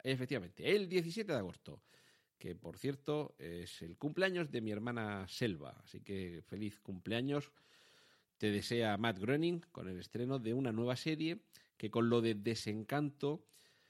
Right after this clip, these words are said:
si Futurama nos llevó al, al futuro, como indica su nombre, con Desencanto parece que se nos traslada a una época que tiene que ver con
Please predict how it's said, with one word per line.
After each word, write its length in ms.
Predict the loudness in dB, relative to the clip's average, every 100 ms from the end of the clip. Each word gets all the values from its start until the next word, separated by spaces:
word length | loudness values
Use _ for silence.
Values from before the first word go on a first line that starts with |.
| _ _
si 640 | -12 -10 -8 -2 0 0
Futurama 580 | 0 -2 2 4 4 4
nos 160 | 2
llevó 300 | 2 4 6
al, 420 | 6 4 2 0 -2
al 160 | -2
futuro, 360 | -2 -2 -2 -4 _
como 100 | -6
indica 240 | -4 -4
su 80 | 0
nombre, 260 | 0 0 -4 _ _ _
con 280 | -2 0 2
Desencanto 640 | 2 2 -2 -2 -4 -2 -2
parece 300 | -4 -4 -6
que 100 | -6
se 160 | -4
nos 240 | -4 -6 -6
traslada 580 | -8 -6 -2 0 2 0
a 220 | -2 -4
una 240 | -2 -2
época 380 | -2 -2 -4 -6
que 80 | -6
tiene 200 | -6 -6
que 120 | -4
ver 260 | -2 -4 -6 _ _ _ -12
con 480 | -2 0 2 0